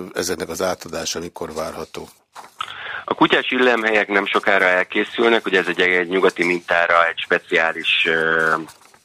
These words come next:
Speaker 2: ö, megoldással próbálkozunk, hogy bizonyos belépő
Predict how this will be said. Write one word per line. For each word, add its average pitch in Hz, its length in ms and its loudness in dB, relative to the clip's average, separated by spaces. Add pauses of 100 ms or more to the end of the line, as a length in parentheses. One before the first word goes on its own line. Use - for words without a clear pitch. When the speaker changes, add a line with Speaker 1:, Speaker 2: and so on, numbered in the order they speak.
(800)
Speaker 2:
ö, 160 160 0
megoldással 180 640 2
próbálkozunk, 98 680 2
hogy 85 120 0
bizonyos 87 320 0
belépő 87 440 0